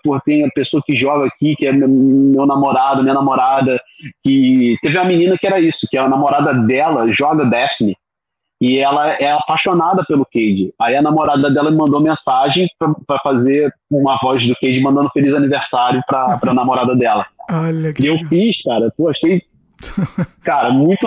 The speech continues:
Speaker 1: foda, entendeu? E, pô, depois a menina mandou mensagem, "Cara, não acredito" e tal.
Speaker 2: <laughs>
Speaker 1: Então são coisas pequenas, cara, mas que fazem toda a diferença, sabe? Assim,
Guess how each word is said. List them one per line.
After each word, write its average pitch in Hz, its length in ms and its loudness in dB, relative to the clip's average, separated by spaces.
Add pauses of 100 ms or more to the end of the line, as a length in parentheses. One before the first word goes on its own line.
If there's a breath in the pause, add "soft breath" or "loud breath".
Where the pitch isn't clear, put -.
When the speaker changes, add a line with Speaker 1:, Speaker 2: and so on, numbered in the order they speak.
Speaker 1:
foda, 139 300 0
entendeu? 139 280 0
E, 131 60 0
pô, 165 140 -2
depois 156 240 0
a 170 40 0
menina 165 280 2
mandou 170 200 2
mensagem, 170 400 -2
"Cara, 226 280 0
não 269 120 -2
acredito" 220 680 0
e 156 40 -2
tal. 151 220 -2 (160)
Speaker 2:
<laughs> - 380 -6 (120)
Speaker 1:
Então 247 160 0
são 226 200 -2
coisas 180 340 0 (200)
pequenas, 165 480 -2
cara, 135 200 -2
mas 139 160 0
que - 180 -6
fazem 151 320 0 (120)
toda 165 200 0
a 151 40 0
diferença, 104 580 -4
sabe? 95 400 -2
Assim, 101 220 0